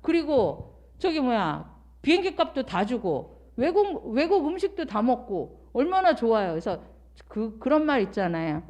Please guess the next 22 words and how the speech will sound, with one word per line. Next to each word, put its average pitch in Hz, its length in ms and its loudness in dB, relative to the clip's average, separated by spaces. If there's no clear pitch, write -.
호강에 339 380 4
맞춰 170 280 2
요강에 180 400 0
똥을 262 220 2
싼다고. 147 600 -6
그죠? 240 280 0
우리 226 200 -2
정사님 214 800 -2
저기, 147 480 -6
저거, 151 420 -6
저 143 160 -8
십팔 - 320 -4
번인데 180 480 -2
제가 180 260 -4
오늘 151 200 -2
써봅니다. 160 680 -8
이렇듯이 294 920 0
마음이요, 262 1080 0
어떻게 440 420 -2
보느냐에서 311 800 -4
다른 277 400 -8
겁니다. 170 640 -8